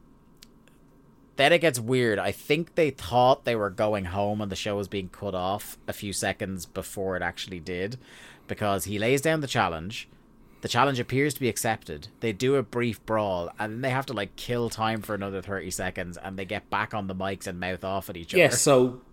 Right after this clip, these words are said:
Speaker 2: the challenge was thrown down, it was accepted, and that's where they thought, I think, time is up, they were going home, because then Rick Steiner gets on the mic and goes, "Why do we gotta wait till next week? Let's do it now."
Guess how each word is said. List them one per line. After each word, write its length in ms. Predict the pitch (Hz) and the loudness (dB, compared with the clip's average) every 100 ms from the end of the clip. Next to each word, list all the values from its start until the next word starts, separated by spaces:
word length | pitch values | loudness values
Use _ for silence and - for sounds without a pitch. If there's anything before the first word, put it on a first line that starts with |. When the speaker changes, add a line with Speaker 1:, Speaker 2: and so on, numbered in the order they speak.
| - - - _ | -20 -20 -20 _
Speaker 2:
the 60 | 156 | -2
challenge 340 | - 151 165 | 4 6 6
was 100 | 147 | 4
thrown 200 | 131 135 | 4 4
down, 240 | 123 113 110 | 4 2 0
it 80 | 113 | -4
was 100 | 104 | -6
accepted, 580 | - 131 117 117 92 - - - - - - - - - - - - - - | 2 4 4 2 -4 -4 -6 -10 -20 -20 -20 -20 -20 -20 -20 -20 -20 -6 2
and 180 | 135 123 - | 4 2 4
that's 260 | 143 - | 4 6
where 120 | 160 131 | 6 6
they 100 | 117 | 6
thought, 440 | 131 117 104 - - - - | 8 8 8 2 -16 -20 -4
I 60 | 117 | 0
think, 240 | 120 107 - - - | 0 -2 -8 -12 2
time 220 | 127 113 | 4 4
is 100 | 104 | 2
up, 160 | 113 - | 0 2
they 80 | |
were 80 | 104 | 2
going 220 | 104 101 | 2 0
home, 260 | 101 113 101 | 2 0 0
because 340 | 98 107 113 - | 0 2 2 4
then 240 | 135 135 | 4 6
Rick 180 | 120 - | 4 2
Steiner 340 | - 127 123 | 4 4 4
gets 180 | 107 110 | 0 2
on 100 | 117 | 2
the 60 | 113 | 2
mic 120 | 104 | -2
and 80 | 101 | -4
goes, 220 | 101 101 - - - - | -4 -6 -10 -18 -20 -2
"Why 200 | - 120 | 2 4
do 80 | 117 | 4
we 120 | 117 | 2
gotta 240 | 117 117 | 4 6
wait 240 | 117 120 120 | 6 6 4
till 100 | 123 | 4
next 260 | 127 - | 4 4
week? 200 | 135 110 | 2 2
Let's 180 | 123 - | 2 2
do 160 | - 120 | 4 4
it 80 | 123 | 4
now." 400 | 127 139 110 | 4 4 4